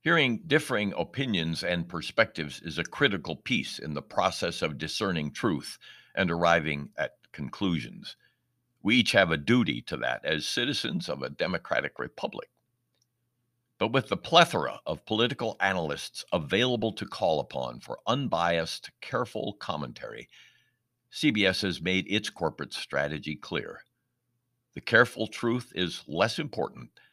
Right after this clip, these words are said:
than featuring the drama and draw of a political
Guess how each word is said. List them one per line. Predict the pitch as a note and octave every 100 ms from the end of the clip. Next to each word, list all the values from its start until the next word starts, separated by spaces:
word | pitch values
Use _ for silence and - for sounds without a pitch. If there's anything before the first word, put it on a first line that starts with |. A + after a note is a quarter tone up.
| _ _
than | D2 D#2+
featuring | - G#2 - F2+ F#2
the | D2
drama | C#2+ D#2+ F2+ F#2+ G#2 -
and | F#2 F2
draw | D#2+ C#2 D2 F#2 -
of | C#2+
a | C#2
political | - D#2+ E2+ F2+ F2